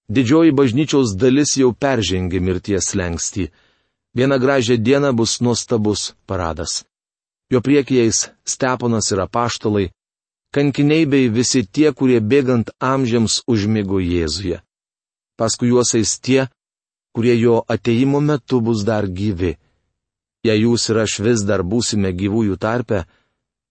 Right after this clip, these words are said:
mes užbaigsime gretas. Ačiū Dievui, kad iš jo malonės mes dalyvausime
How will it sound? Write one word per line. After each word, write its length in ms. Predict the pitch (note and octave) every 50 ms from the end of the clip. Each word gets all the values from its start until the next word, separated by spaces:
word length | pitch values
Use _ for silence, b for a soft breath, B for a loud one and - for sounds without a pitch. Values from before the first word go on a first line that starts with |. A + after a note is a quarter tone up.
| _ _ _ - -
mes 200 | C3+ C#3 - C3
užbaigsime 640 | A2 G2 F2+ G2 G2+ F#2+ - - G#2 G2 F#2 F#2+ F#2 - -
gretas. 640 | G2+ F#2 F2+ E2 - - F#2 F2+ - - - - _ _ _ _ _ _ _ _ _ _ _ _ _ _ _ _ -
Ačiū 240 | G#2+ - - F#2+
Dievui, 320 | G2+ A#2 A#2 A2+ A2+ G#2 - _ _ _ _ _ _ _ _ _ _ _
kad 140 | - G#2+ G2+
iš 160 | F#2 - -
jo 80 | G2+ F#2+
malonės 640 | F2+ F#2 G2+ G2+ G#2 A2+ A#2+ A#2+ A#2 A2 G#2 - A2
mes 320 | G#2 G2+ F#2+ - - - - _ _ _ _ _ _ -
dalyvausime 880 | G#2 F#2+ G2+ F#2+ G2 F2+ G2 G2+ G#2 G2 - - G2+ F#2+ F#2 F2 E2